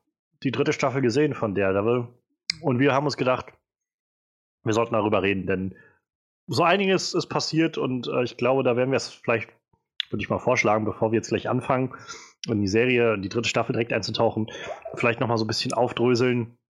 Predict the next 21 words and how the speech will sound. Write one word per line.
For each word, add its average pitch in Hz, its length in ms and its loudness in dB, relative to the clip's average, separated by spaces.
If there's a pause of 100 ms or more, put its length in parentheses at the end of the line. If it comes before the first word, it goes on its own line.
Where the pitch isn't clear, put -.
(680)
wie 104 240 2
Daredevil 113 460 2
so 117 120 2
irgendwie 110 220 -2
für 131 160 -8
uns 117 500 -4 (840)
steht, 156 420 2
sag 147 140 4
ich - 160 -4
mal. 151 340 4 (760)
Und, 117 400 0
äh, 104 520 2
ja, 110 140 2
darüber 113 320 2
dann 110 200 0
halt 107 160 0
so, 104 120 -6 (200)
vielleicht 135 320 0
so - 80 -4
ein 120 40 -2
bisschen 113 460 0